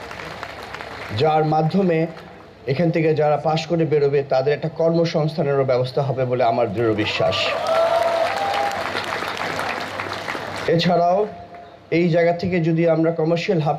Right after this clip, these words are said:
করতে পারি, আমাদের পার্শ্ববর্তী যে দেশগুলি আছে, ল্যান্ডলক কান্ট্রিজ, তাদেরও কিছু সুযোগ সুবিধা তারা নিতে পারবে এখান থেকে, সেটাও একটা পরিকল্পনার মধ্যে অন্তর্ভুক্ত আছে।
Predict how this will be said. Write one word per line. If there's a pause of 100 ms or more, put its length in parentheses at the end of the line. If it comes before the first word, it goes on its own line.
করতে
পারি, (240)
আমাদের
পার্শ্ববর্তী
যে (480)
দেশগুলি
আছে, (580)
ল্যান্ডলক
কান্ট্রিজ, (240)
তাদেরও
কিছু
সুযোগ
সুবিধা (120)
তারা
নিতে
পারবে
এখান
থেকে, (260)
সেটাও
একটা
পরিকল্পনার
মধ্যে
অন্তর্ভুক্ত
আছে।